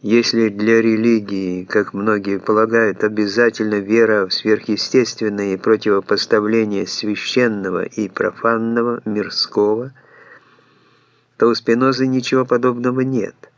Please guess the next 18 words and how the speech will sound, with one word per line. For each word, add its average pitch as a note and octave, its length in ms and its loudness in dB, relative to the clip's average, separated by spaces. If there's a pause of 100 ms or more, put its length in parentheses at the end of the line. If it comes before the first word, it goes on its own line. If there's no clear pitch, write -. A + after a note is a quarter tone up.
(1200)
Богу B2 380 2
природе B2 560 2
присущ A#2+ 540 -2
необходимый A2+ 640 0
естественный A2 680 -2
порядок – G2+ 680 -2 (680)
и G2+ 80 0
никакие A2+ 500 2
его A#2 200 2
нарушения, A2+ 720 0
то A#2 120 2
есть G2+ 200 2
сверхъестественные A2 1040 -2
чудеса, G2+ 560 -4
невозможны. A2+ 1040 -2 (1400)
Такой C3 380 2
Бог A#2+ 580 0 (420)
внерелигиозен. A#2 1160 0